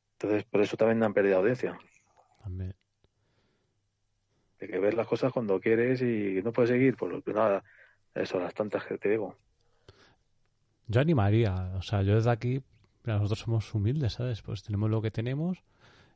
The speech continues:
Speaker 2: y tendremos cincuenta mil fallos, no seremos profesional, pero nos lo pasamos bien, decimos lo que queremos decir y, bueno, pues tenemos este medio. Y yo,
Speaker 1: Otros
Speaker 2: pues
Speaker 1: ya han dicho, "Hasta luego".
Speaker 2: <laughs>
Speaker 1: Adrián.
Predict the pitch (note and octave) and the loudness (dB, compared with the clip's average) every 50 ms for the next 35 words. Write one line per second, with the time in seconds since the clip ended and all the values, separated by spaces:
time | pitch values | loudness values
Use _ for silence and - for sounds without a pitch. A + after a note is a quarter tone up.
0 | _ - B2+ A#2 G#2 A#2 A2+ B2 C3 C#3 C#3 C3+ - - C#3 C#3 C#3 C3+ C3+ C#3 | _ -6 -4 0 2 4 4 4 4 4 4 2 2 0 0 0 0 0 2 0
1 | C3+ B2+ - - D3+ D3 C#3 B2 - C#3+ C#3+ C#3 B2 - C3 C3 C3+ B2 - - | 0 -2 0 0 0 0 0 0 -2 -2 -2 -2 -4 -2 -2 -2 -2 -2 -2 -2
2 | B2+ A2+ B2 A#2 - - A#2+ A#2+ C3 D3 D#3+ F3 - - - - - - - _ | -2 -2 -2 -4 -2 -2 -2 -2 0 -2 -2 -4 -6 -12 -20 -20 -20 -20 -20 _
3 | _ _ _ - A2 G2+ G2+ F#2+ F#2+ F#2+ F#2+ G2 F#2+ - F#2 - - C3 C3 B2+ | _ _ _ 0 2 4 4 4 4 4 4 2 2 2 0 2 2 4 4 4
4 | B2+ B2 B2 C#3+ D3+ D3+ D3+ D3+ C3+ A#2+ - - B2 A#2+ A#2 A#2+ A#2 A#2+ B2 - | 2 2 2 2 2 2 0 0 -2 -4 -2 -2 -2 0 0 -2 -2 -4 -4 -6
5 | - - - A2+ A#2 A#2 A#2 A2 G#2+ A#2 G2 - - C3+ C#3+ E3 E3 - - - | -4 -4 -2 -2 0 0 0 0 2 0 0 0 0 0 0 0 -2 -4 -4 -2
6 | G#2 F#2+ F#2 F#2 F2+ G#2 G#2+ A2 C#3+ - - B2+ - - - B2 C3+ B2+ A#2 A2 | -2 -2 0 0 0 0 0 0 -2 -4 -8 -14 -8 -2 0 2 2 2 2 2
7 | G#2 - - F#2 F2 G2 G#2+ C3+ D3+ E3 - _ _ _ _ _ - - - - | 0 0 -2 -2 0 2 2 0 0 -2 -6 _ _ _ _ _ -20 -20 -20 -20
8 | _ _ _ _ _ _ _ _ - _ - C3 A2+ A2+ C#3 E3+ G3 F#3 - - | _ _ _ _ _ _ _ _ -20 _ -4 0 4 6 6 6 6 6 4 4
9 | - C3 C3 B2+ C3 B2+ A#2+ A2+ G#2+ - A#2 G#2+ G#2 G#2 G2 - - A#2 C3 - | 6 6 4 4 4 4 4 0 0 0 0 2 2 2 0 0 -2 -6 -6 -8
10 | _ _ _ _ _ _ - D3 - - - - G2+ G2+ - - - D3+ - - | _ _ _ _ _ _ -8 -8 -8 -8 -2 0 0 0 0 -2 -4 -6 -6 -6
11 | - - - - - - G#2+ A2 A2+ A2 G2+ - | -10 -14 -14 -16 -14 -10 -6 -6 -6 -6 -8 -10